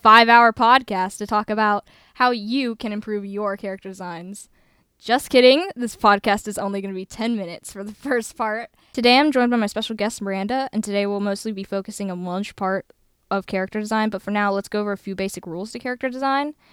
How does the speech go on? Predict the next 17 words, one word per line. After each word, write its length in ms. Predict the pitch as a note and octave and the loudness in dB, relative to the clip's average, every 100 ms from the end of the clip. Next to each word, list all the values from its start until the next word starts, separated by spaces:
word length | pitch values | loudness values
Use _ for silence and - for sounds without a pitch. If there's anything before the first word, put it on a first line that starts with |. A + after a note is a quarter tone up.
| _ _ - | _ _ -4
Whenever 320 | A#3 B3 C#4 | 0 2 2
I 140 | A3+ | 2
start 240 | A#3 A#3+ A#3+ | 0 -2 -4
to 40 | |
create 240 | A#3 A#3+ A#3 | -4 -4 -4
a 40 | |
character, 420 | A#3 A3+ A3+ A3+ | -4 -6 -4 -4
I 60 | - | -2
usually 380 | G#3 A3 A#3+ A#3 | -4 -4 -2 -2
have 100 | F#3+ | -4
a 20 | |
story 380 | - F#3 F#3+ G3 | -8 -6 -4 -6
to 80 | F#3+ | -6
base 220 | E3+ - | -8 -6
it 60 | G3 | -6
on 100 | F#3+ | -8
beforehand. 600 | F3+ E3+ F#3+ G3+ G3 | -8 -10 -8 -6 -6